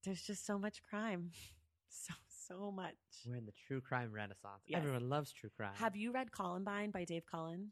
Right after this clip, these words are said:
Speaker 2: I've not.
Speaker 1: Okay.
Speaker 2: All right, I'll put it on the list.
Speaker 1: It's, it's one of the best true crime investigative journalist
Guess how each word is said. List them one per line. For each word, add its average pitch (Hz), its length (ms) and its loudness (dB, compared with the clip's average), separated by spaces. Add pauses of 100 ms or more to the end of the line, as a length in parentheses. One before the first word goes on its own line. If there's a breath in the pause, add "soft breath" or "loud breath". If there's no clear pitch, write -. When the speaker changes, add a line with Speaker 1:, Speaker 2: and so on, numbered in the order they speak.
Speaker 2:
I've 113 160 -2
not. 95 200 0 (680)
Speaker 1:
Okay. - 280 -2 (140)
Speaker 2:
All 123 80 6
right, 123 160 6
I'll 120 100 4
put 131 140 2
it 127 40 4
on 127 120 2
the 127 80 0
list. 143 180 -2
Speaker 1:
It's, - 460 -2 (180)
it's - 380 2 (120)
one 160 160 4
of 160 120 2 (120)
the 175 220 2
best 147 540 2 (120)
true 165 220 0
crime 139 380 0
investigative 147 600 -2
journalist 139 460 -2